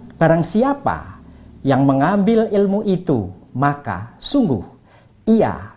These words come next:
telah mendapatkan bagian yang paling banyak." Guru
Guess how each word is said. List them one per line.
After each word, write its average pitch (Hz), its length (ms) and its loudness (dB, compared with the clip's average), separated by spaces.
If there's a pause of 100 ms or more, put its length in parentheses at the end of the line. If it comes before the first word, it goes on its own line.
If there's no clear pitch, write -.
telah 156 240 2
mendapatkan 135 800 -2
bagian 123 720 -4 (160)
yang 123 560 -4
paling 113 240 -2
banyak." 92 400 -4 (1200)
Guru 208 720 4